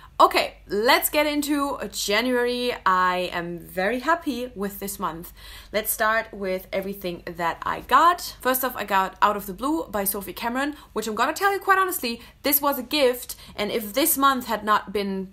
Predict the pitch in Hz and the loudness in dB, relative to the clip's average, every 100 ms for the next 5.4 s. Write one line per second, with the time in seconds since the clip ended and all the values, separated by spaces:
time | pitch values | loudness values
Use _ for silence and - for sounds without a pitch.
0 | - 233 311 254 175 - 202 233 156 170 | -2 2 4 2 -2 -4 4 6 6 2
1 | 196 185 185 185 180 185 180 185 170 165 | 2 6 6 4 -2 -2 -2 0 -2 -2
2 | - _ - - - 175 - 180 175 170 | -12 _ -20 -4 0 0 -4 -4 -2 -4
3 | - 180 - 180 170 - - 185 180 - | -8 -8 -4 -4 -4 -6 -6 -10 -12 -16
4 | - 247 247 247 240 220 202 147 - 220 | -2 0 2 2 0 -2 -6 -6 -6 -6
5 | - - 185 - | -4 -6 -6 -12